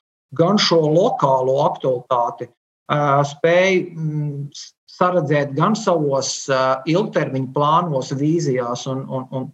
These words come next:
arī iet a-, a-, a-, attiecībā pret šo plānošanas dokumentiem ar konkrētiem soļiem, gan tāpat laikā, nu, spēj ātri,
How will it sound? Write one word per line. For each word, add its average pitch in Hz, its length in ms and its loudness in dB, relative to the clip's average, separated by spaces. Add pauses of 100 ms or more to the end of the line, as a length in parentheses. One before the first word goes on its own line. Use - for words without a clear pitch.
(100)
arī 135 240 -2
iet 175 300 0
a-, - 180 0
a-, 147 220 0
a-, 143 280 0
attiecībā 135 760 0
pret 135 180 -4
šo 135 180 -2 (300)
plānošanas 139 560 -2
dokumentiem 233 680 0
ar - 340 -6
konkrētiem 175 480 0
soļiem, 160 520 0 (480)
gan 208 380 2
tāpat 196 380 0
laikā, 175 380 2 (160)
nu, 165 320 0 (460)
spēj 160 420 0
ātri, 185 720 2